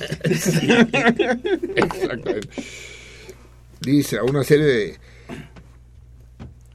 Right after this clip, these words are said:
gitanos que viven ahí en un despoblado y la chingada, llega al gobierno del D F de Mancera y dice, "A la verga, vamos a construir aquí una plaza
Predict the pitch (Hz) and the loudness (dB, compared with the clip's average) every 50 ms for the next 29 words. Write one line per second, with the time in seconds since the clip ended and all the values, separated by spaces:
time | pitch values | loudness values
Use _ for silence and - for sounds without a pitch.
0 | - - - - - 226 - - - - 107 113 113 113 - - - - 98 95 | -20 -16 -12 -8 -6 -6 -4 0 2 2 2 2 0 -2 -4 -4 -6 -6 -8 -4
1 | 104 107 107 101 101 98 98 104 98 98 101 92 92 95 98 95 98 87 - - | -2 -2 -2 -2 -4 -6 -8 -8 -10 -10 -12 -12 -12 -12 -10 -8 -10 -10 -8 -6
2 | 104 92 82 92 98 101 104 95 95 98 92 92 92 - - - - - 90 104 | -8 -6 -6 -6 -6 -4 -4 -4 -6 -8 -10 -12 -12 -12 -14 -16 -14 -12 -10 -8
3 | 113 110 104 101 107 104 104 104 90 87 95 85 92 95 98 101 92 92 90 87 | -8 -8 -8 -8 -8 -6 -6 -6 -6 -8 -8 -8 -8 -8 -8 -8 -8 -8 -8 -8
4 | 85 85 85 - - 78 85 92 87 85 85 - - 101 101 90 82 - - - | -8 -8 -8 -8 -8 -12 -14 -14 -16 -16 -16 -16 -16 -14 -14 -14 -14 -14 -12 -10
5 | 107 107 117 117 107 90 95 95 98 107 107 101 98 92 85 - 82 82 80 - | -8 -6 -4 -4 -4 -6 -8 -12 -10 -10 -12 -10 -12 -12 -14 -14 -16 -18 -16 -14
6 | 82 87 92 85 85 90 82 - - 85 82 82 85 85 82 85 85 82 - - | -12 -12 -12 -10 -12 -12 -14 -14 -16 -14 -14 -12 -12 -12 -14 -14 -16 -16 -16 -18
7 | - - - 101 110 117 - - 131 151 | -16 -14 -12 -10 -10 -10 -10 -10 -10 -10